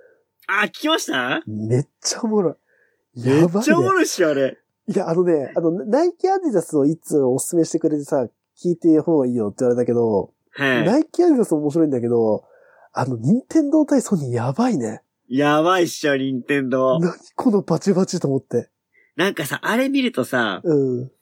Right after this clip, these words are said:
Speaker 1: あの、今のさ、
Speaker 2: うん。
Speaker 1: あのー、なんだっけ、あの、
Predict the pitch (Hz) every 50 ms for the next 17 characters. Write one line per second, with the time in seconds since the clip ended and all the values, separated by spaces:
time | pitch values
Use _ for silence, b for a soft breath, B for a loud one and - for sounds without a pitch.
0 | _ _ _ _ - - 127 127 131 - 190 220 214 185 147 123 113 107 - 123
1 | 110 101 95 95 - _ _ _ _ - 143 147 143 131 123 110 95 - _ _
2 | _ _ _ _ - 104 110 117 120 123 131 127 127 127 123 123 123 120 117 -
3 | _ _ _ _ _ _ _ _ _ _ _ - 113 123 123 113 - - 101 101
4 | 101 104 101 101 98 95 -